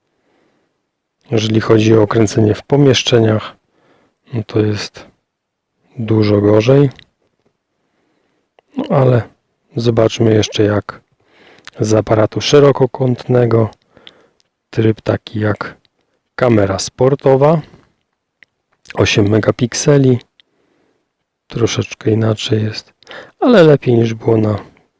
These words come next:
pierwotnym teście zaraz po zakupie tego aparatu. No i tu trochę w cień,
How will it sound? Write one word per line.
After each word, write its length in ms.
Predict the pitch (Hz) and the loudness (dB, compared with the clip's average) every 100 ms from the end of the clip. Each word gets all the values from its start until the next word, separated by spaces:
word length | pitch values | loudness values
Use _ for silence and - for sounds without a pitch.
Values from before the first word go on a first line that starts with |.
| _ | _
pierwotnym 680 | - 117 110 110 - 110 107 | -2 0 2 0 0 -4 -4
teście 560 | - 113 - - 107 95 _ _ _ _ _ _ _ - | 0 -2 -2 -4 -4 -4 _ _ _ _ _ _ _ -8
zaraz 460 | 117 117 110 107 - | -2 0 2 0 -2
po 440 | - 110 107 104 _ - | -8 -6 -4 -6 _ -6
zakupie 520 | 113 127 - 123 113 | -2 0 0 -2 -2
tego 260 | 107 107 110 | -4 -2 -2
aparatu. 640 | 107 110 113 117 208 262 - _ _ _ _ _ _ _ _ _ _ _ _ _ _ _ _ 392 | -2 -2 -2 0 2 0 -2 _ _ _ _ _ _ _ _ _ _ _ _ _ _ _ _ -4
No 280 | 285 220 | 0 2
i 80 | 151 | 2
tu 120 | - | 0
trochę 420 | 113 113 110 113 110 - _ _ _ _ _ _ _ _ _ _ _ _ _ _ _ _ _ _ | -4 -2 -2 -2 -8 -10 _ _ _ _ _ _ _ _ _ _ _ _ _ _ _ _ _ _
w 240 | - - | -20 -18
cień, 460 | - - 110 107 | -6 0 0 0